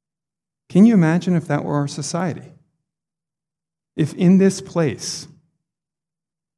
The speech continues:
the posture of the people is, "Only God is worth my time.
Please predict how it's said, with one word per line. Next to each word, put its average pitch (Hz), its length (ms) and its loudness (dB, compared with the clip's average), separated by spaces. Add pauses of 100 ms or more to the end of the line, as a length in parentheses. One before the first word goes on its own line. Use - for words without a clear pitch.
(160)
the 156 120 0
posture - 720 -8
of 131 160 -10
the 135 100 -6
people 107 500 -8 (360)
is, - 180 -6 (100)
"Only 165 320 4
God 135 300 -4
is 120 180 -8
worth 123 280 -10
my 113 100 -8
time. - 420 -18